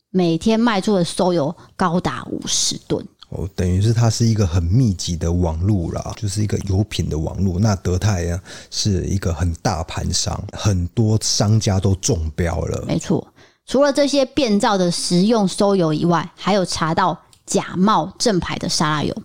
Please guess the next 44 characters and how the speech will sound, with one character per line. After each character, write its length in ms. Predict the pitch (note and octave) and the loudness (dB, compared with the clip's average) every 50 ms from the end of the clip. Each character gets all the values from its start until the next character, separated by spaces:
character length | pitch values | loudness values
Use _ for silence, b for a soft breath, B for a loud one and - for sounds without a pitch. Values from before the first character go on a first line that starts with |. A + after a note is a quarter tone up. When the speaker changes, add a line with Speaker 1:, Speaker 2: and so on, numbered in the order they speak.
| - _ _ | -14 _ _
Speaker 1:
林 260 | - G3 G3+ A#3+ C4 | 2 4 4 6 4
德 140 | B3+ B3+ B3 | 4 4 4
兴 160 | B3+ C4 C4 | 4 4 4
会 160 | C4+ C4+ B3+ | 4 4 4
用 240 | B3 B3+ A#3 G#3 F3+ | 2 2 0 0 -2
回 340 | - - - G#3 G3 G3 G3+ | -6 -2 0 2 2 2 4
收 180 | G#3+ A#3+ A#3 | 4 4 4
的 120 | G#3+ F#3+ F3 | 4 2 0
正 280 | - - C#4 A3 F#3 | 0 0 0 2 2
牌 200 | F3 E3+ D#3+ D#3+ | 2 2 0 0
沙 220 | E3+ - G3+ F#3+ F#3 | 2 0 0 2 2
拉 80 | G3 | 2
油 140 | F#3+ E3 D#3 | 2 2 2
塑 200 | E3 - G#3 F#3+ | 2 2 2 2
胶 160 | E3+ E3 D#3+ | 2 2 2
瓶， 200 | - - - - - - _ _ _ | 2 0 -4 -4 -12 -20 _ _ _
然 140 | - F3 E3+ | -2 0 2
后 60 | F3 | 2
再 100 | F#3+ G3 | 2 2
去 140 | - G#3+ G3 | 2 0 -2
装 360 | - - - G3 F3 F#3 G#3 A3+ | 0 0 0 0 2 2 2 2
劣 200 | C#4 A#3 F3 D#3+ | 4 2 2 0
质 160 | D3+ E3 E3 | 2 2 2
的 120 | D#3+ D#3+ | 2 2
馊 200 | D#3+ - F#3+ E3+ | 2 2 2 0
水 220 | E3+ - - - D#2 | 2 0 -2 -4 -4
油， 180 | - - - B B B B | -6 -6 -8 B B B B
然 120 | - F3+ | 0 0
后 40 | F3 | 2
再 120 | F3 G#3 G3+ | 2 0 -2
贴 220 | - - G3+ G#3 | 0 0 2 2
上 180 | A3 G#3 F#3+ F3+ | 4 2 2 2
自 140 | - A#3 | 2 0
己 120 | G3+ F#3 E3 | 2 0 -2
仿 240 | D#3 - - D#3+ D#3+ | -2 0 -2 0 2
冒 240 | E3+ G3 F#3+ F3+ | 2 2 2 2
的 140 | D#3+ D#3 E3 D#3+ - | 2 0 -2 -4 -2
正 240 | - B3+ A3 E3 E3 | 0 0 2 2 0
牌 240 | - - D#3+ E3 | -2 -2 -4 -6
沙 240 | F3 - - - F3+ | -4 -2 0 0 0
拉 160 | E3+ E3 E3+ | 2 2 0
油 180 | E3+ D#3+ - - - | 0 0 -2 -2 -2
标 180 | - C3 - | -2 -2 -2
签。 220 | - - - - | -4 -4 -6 -6